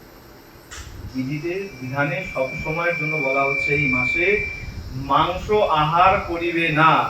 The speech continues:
আহার করলে কি হবে? ভালো করে শুনুন, আমার কথা তো নয়, কারণ আমি ভয় দিচ্ছি না, শাস্ত্রের কথা শোনাচ্ছি। এখানে শেষে কি বললো? "চাণ্ডাল স ভবেত শুক্লং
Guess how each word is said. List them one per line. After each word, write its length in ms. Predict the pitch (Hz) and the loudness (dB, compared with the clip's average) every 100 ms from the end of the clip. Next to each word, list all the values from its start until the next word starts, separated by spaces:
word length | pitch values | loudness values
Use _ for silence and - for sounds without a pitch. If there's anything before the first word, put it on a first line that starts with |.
| 139 | -4
আহার 340 | 139 143 156 175 | 0 2 2 2
করলে 300 | 202 202 202 196 | 2 4 4 2
কি 100 | 208 | 4
হবে? 240 | 208 208 208 208 | 6 8 6 6
ভালো 260 | 143 151 170 | 4 4 2
করে 220 | 185 190 175 | -2 -6 -6
শুনুন, 260 | 180 185 - - - - | -8 -8 -8 -12 -14 -6
আমার 300 | 139 170 - | 0 2 2
কথা 180 | 180 196 | 0 0
তো 120 | 196 | -2
নয়, 260 | 202 185 180 175 | -2 0 0 0
কারণ 180 | 175 | 0
আমি 160 | 180 185 151 | 2 0 0
ভয় 180 | - 185 | 4 6
দিচ্ছি 300 | 208 220 - - | 4 0 -6 -2
না, 100 | 151 | -2
শাস্ত্রের 480 | - 156 165 180 180 | 0 0 0 -6 -4
কথা 220 | 175 175 | 0 0
শোনাচ্ছি। 380 | 170 170 170 151 | -2 -2 -4 -4
এখানে 240 | 143 175 185 | -2 0 0
শেষে 280 | 180 170 196 | -2 -2 -2
কি 120 | 202 202 | -2 2
বললো? 340 | 208 220 233 254 240 - - - - | 2 6 8 6 4 -2 -8 -6 2
"চাণ্ডাল 540 | - - 185 185 180 180 180 180 | 4 4 6 6 8 8 6 4
স 20 | |
ভবেত 540 | 196 185 123 151 175 170 170 | 8 8 8 6 4 2 0
শুক্লং 440 | 196 190 180 185 | 0 0 4 6